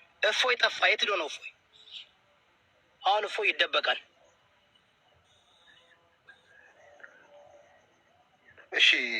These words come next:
Speaker 2: እንትን ልበለ፣ የትኛው ላነብልህ? ቁጥር
Speaker 1: ቁጥር አንድ እና ሁለትን አንብልኝ።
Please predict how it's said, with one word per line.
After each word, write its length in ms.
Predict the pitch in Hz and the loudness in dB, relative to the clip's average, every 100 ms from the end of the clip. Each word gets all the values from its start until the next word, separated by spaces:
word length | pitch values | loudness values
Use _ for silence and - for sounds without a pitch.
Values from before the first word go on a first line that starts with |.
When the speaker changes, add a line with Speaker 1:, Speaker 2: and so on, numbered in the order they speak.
| 107 107 110 110 - | -6 -6 -6 -8 -10
Speaker 2:
እንትን 260 | 123 123 151 | -12 -6 -4
ልበለ፣ 240 | 143 143 220 - - - - - - - - - - - - | -2 0 -2 -4 -8 -10 -12 -12 -12 -14 -8 0 2 0 -4
የትኛው 400 | 147 196 180 156 | -2 -2 2 2
ላነብልህ? 680 | 139 123 123 117 113 107 - - _ _ _ _ _ _ _ _ - | 2 -2 -4 -8 -10 -8 -8 -10 _ _ _ _ _ _ _ _ -12
ቁጥር 220 | - - - - - - _ _ - | -6 -6 -6 -6 -6 -6 _ _ -6
Speaker 1:
ቁጥር 260 | 175 208 190 | -2 0 4
አንድ 180 | 180 185 | 4 4
እና 140 | 185 180 | 2 2
ሁለትን 320 | 160 - 151 | 2 0 -2
አንብልኝ። 340 | 139 123 120 | -2 -4 -10